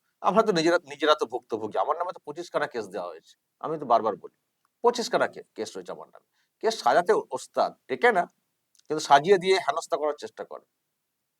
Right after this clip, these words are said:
হতে পারে দর্শক, যে কথা সামনে এসছে, তারা যখন পরিষ্কার বলছেন এরকম কিছু হয়নি, তো কি করে বি-, বিশ্বাস করবেন? আর পুলিশকে বিশ্বাস করবেন? পুলিশ বলবে, "না, আমাদের কাছে নথিভুক্ত করতে এস-, এসেছিলেন,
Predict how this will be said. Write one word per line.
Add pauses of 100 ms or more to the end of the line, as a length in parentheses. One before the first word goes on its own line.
(160)
হতে
পারে
দর্শক, (220)
যে
কথা
সামনে
এসছে, (1500)
তারা
যখন
পরিষ্কার
বলছেন
এরকম
কিছু
হয়নি, (600)
তো
কি
করে
বি-,
বিশ্বাস
করবেন? (240)
আর
পুলিশকে
বিশ্বাস
করবেন? (140)
পুলিশ
বলবে,
"না,
আমাদের
কাছে
নথিভুক্ত
করতে
এস-, (300)
এসেছিলেন,